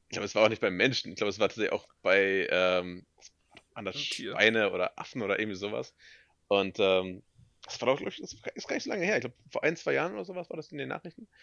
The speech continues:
Speaker 1: Und, ähm, ja. D-
Speaker 2: Das ist ganz schön scary.
Speaker 1: Ja, oder? Ähm,
Speaker 2: Da fühle ich mich nicht gut, wenn ich das höre. Übrigens, Herztransplantation gibt es. <laughs>
Speaker 1: Ja, okay.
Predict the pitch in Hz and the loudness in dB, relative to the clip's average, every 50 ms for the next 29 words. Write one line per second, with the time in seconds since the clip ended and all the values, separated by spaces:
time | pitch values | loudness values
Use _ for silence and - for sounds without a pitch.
0 | - - - - - _ _ - - 131 131 131 127 - - 67 - - 127 - | -20 -20 -20 -20 -20 _ _ -10 -8 -8 -8 -8 -8 -6 -6 -6 -8 -12 -16 -20
1 | _ _ _ _ _ _ _ _ _ - - - 147 120 _ _ - - - _ | _ _ _ _ _ _ _ _ _ -10 -8 -8 -10 -12 _ _ -14 -14 -12 _
2 | - - - - _ - - 269 262 - 311 302 - - 302 311 233 147 127 - | -16 -18 -18 -18 _ -10 -6 -6 -4 -4 -4 -4 -2 0 0 2 2 0 0 -2
3 | - 139 139 175 226 285 277 220 131 123 131 160 233 294 302 302 339 - _ _ | 2 8 12 12 12 12 12 12 12 12 12 12 10 10 8 6 0 -6 _ _
4 | - - _ _ _ - - 165 170 170 170 170 175 180 180 180 175 170 - _ | -20 -20 _ _ _ 6 10 12 12 12 12 12 10 6 2 -8 -12 -16 -20 _
5 | _ _ _ _ _ _ _ _ _ _ _ _ _ _ _ _ _ _ _ _ | _ _ _ _ _ _ _ _ _ _ _ _ _ _ _ _ _ _ _ _
6 | - - - - - 151 160 185 226 240 247 240 - 277 226 190 147 131 143 135 | -14 -12 -8 -6 -4 -4 -4 -2 -2 -2 -2 0 0 0 2 2 2 4 4 4
7 | 135 - 165 147 139 135 135 - - - 160 170 165 - 196 208 - - 247 - | 4 4 4 4 4 2 -2 -6 -6 -4 -2 -2 2 4 4 4 4 2 2 4
8 | 240 226 - 247 226 123 117 - - 110 - - - - - 202 190 190 202 - | 4 2 2 0 -4 -6 -6 -8 -10 -10 -10 -10 -10 2 4 4 6 6 6 6
9 | - 170 143 110 - - - - - 135 107 95 | 8 8 8 8 6 4 0 -2 -2 -2 -2 -2